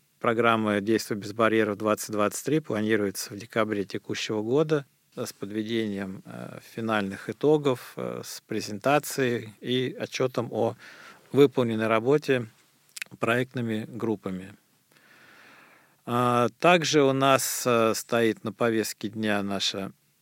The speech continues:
спортивно-массовая работа. Планируется проведение различных соревнований, посвященные Дню белой трости, декаде инвалидов, авторский турнир, а, Топ Twelve, ка-, где собираются сильнейшие спортсмены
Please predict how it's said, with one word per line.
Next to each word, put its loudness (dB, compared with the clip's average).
спортивно-массовая 0
работа. 0
Планируется 0
проведение -2
различных 0
соревнований, 0
посвященные -2
Дню -2
белой 0
трости, 2
декаде -2
инвалидов, 0
авторский 0
турнир, 0
а, -4
Топ -2
Twelve, 4
ка-, -2
где 2
собираются 2
сильнейшие -2
спортсмены -4